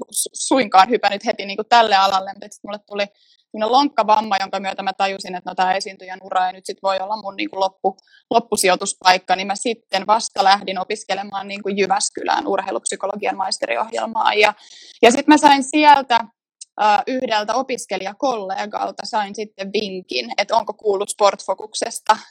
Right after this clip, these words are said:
Ja, ja tota, että täällä on tämmönen Paula ja, ja Terhi oli, oli silloin vielä sit myös, myös tota mukana Sportfokuksen,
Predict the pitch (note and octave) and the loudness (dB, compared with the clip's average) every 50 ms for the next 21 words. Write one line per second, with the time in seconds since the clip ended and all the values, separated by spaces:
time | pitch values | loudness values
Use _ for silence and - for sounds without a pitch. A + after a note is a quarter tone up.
0 | _ _ - F3+ F3 F#3 F3+ - F#3+ F#3 F3 - - G3 F#3+ - - - F3+ F3+ | _ _ 4 6 8 6 6 4 -2 -6 -8 -6 -8 -10 -8 -4 -2 -2 -2 -2
1 | _ _ _ _ _ _ _ _ _ _ _ _ - - - - F#3 F3+ F#3+ F#3+ | _ _ _ _ _ _ _ _ _ _ _ _ -10 -6 2 4 4 4 4 4
2 | F#3 F#3+ F3+ G3 F#3+ F#3+ G3 G3 - F#3+ F#3+ F#3+ F#3 F#3 F#3 F#3 G3 G3 - G3 | 2 2 2 2 0 -4 -4 -2 2 2 2 2 4 2 2 4 4 2 2 0
3 | G3 - G#3 G3 F#3+ G3 G3+ G3 G#3+ G#3+ G#3+ - _ - - G#3 G3 G3 G3 - | -4 -4 -2 -2 -2 -2 -2 -4 -6 -8 -8 -10 _ -10 -8 -6 -6 -6 -8 -6
4 | - G#3+ G#3 F#3+ G3+ G3 - G#3+ - A3+ G#3+ F#3+ F#3 F3+ F3+ F3+ G3 G3 - G#3 | -6 -6 -4 -4 -6 -8 -8 -8 -6 -4 -4 -2 0 0 0 0 0 -4 -6 -6
5 | G3+ F#3+ F#3 F#3 G#3 G#3 F#3+ G3+ - A3 G3 F#3 F3 - - - - - _ _ | -2 -2 -2 -2 -2 -4 -6 -4 -4 -4 -2 -2 -2 -2 -4 -8 -10 -14 _ _
6 | - G#3 G3+ G3 - G#3 - - - - G3+ G#3 G#3 - _ _ _ _ _ - | -4 -2 -2 -2 -4 -4 -6 -8 -6 -2 -2 -2 -2 -4 _ _ _ _ _ -20
7 | - - _ _ _ _ A#3 A#3+ A#3+ A#3+ - F3+ F3 F3+ F#3+ - - G3 F#3 F#3+ | -20 -20 _ _ _ _ 6 6 8 8 6 6 6 4 0 0 2 2 2 2
8 | - - F#3+ F#3 - - - - F3 F3 | 0 -6 -8 -8 -8 -10 -4 -2 -2 -2